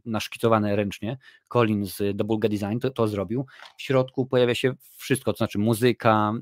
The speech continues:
mm, efekty wizualne, piosenka do, wprowadzająca, którą znacie bardzo dobrze, y, i tak dalej, i tak dalej. To jest wszystko autorskie, jak najbardziej wszystko jest, y, albo mojego pomysłu, albo ludzi przeze mnie zatrudnionych, y, zapłacone i tak dalej, i tak dalej. Ale do samej postaci Predatora nie mam w ogóle praw.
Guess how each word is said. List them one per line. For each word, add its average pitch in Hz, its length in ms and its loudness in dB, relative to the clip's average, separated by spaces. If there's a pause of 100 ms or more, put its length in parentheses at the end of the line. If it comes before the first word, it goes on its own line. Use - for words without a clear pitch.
mm, 113 220 -4
efekty 110 340 -4
wizualne, 110 1120 0
piosenka 113 560 -2 (440)
do, 113 560 2 (120)
wprowadzająca, 113 500 0
którą 104 200 -4
znacie 110 200 -2
bardzo 107 240 0
dobrze, 110 340 0 (400)
y, 104 100 -2
i - 120 -12
tak 113 120 0
dalej, 117 180 2
i - 20 -2
tak 113 100 0
dalej. 117 220 4
To 123 100 0
jest 110 200 -2
wszystko - 500 -2
autorskie, 113 520 -2
jak 104 60 -2
najbardziej 107 320 -2
wszystko - 320 -4
jest, 107 280 0
y, 110 140 -2
albo 107 320 0
mojego 107 300 0
pomysłu, 107 360 -2
albo 107 200 -2
ludzi 104 220 -2
przeze 107 240 -4
mnie 101 180 0
zatrudnionych, 104 720 -4
y, 110 140 -6
zapłacone 107 460 -2
i - 120 -16
tak 104 140 -2
dalej, 101 160 0
i - 20 -10
tak 110 100 -16
dalej. 135 160 0 (280)
Ale 110 120 -2
do 113 80 0
samej 143 240 6
postaci 131 380 -2
Predatora 123 500 2
nie 120 240 2
mam 117 200 2
w 107 180 -6
ogóle 104 280 2
praw. - 320 -6